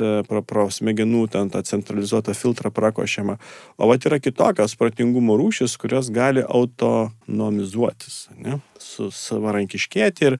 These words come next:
tarsi sudalinti dalis, po to vėl sugrįžti į visumą ir veikti žymiai laisviau, ne taip hierarchiškai. Tai, kad žmogus viską pradeda nuo galvos ir pro galvos įvaizdį viską mato,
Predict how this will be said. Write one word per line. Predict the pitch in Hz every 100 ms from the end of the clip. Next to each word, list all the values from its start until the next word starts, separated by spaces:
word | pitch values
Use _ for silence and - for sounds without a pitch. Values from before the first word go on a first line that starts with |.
| -
tarsi | 107 -
sudalinti | 107 - 143 147 196 180
dalis, | 151 143 143
po | - -
to | 98
vėl | 143 180
sugrįžti | - 143 156 - -
į | 139
visumą | 151 - 147 131 127 - - -
ir | 120 117
veikti | 135 - 120
žymiai | 113 123 110 104
laisviau, | 104 110 120 101
ne | 87
taip | 127 101
hierarchiškai. | 110 101 117 104 - - - _ -
Tai, | 170 190
kad | 135
žmogus | 127 127 139 131 208 156 -
viską | 147 - 151
pradeda | 120 139 135
nuo | 131 117
galvos | 120 113 131 98 - -
ir | 98
pro | 110 104
galvos | 107 110 131 -
įvaizdį | 131 127 113 98 95 98 98
viską | 127 - 120
mato, | 101 127 180 - 87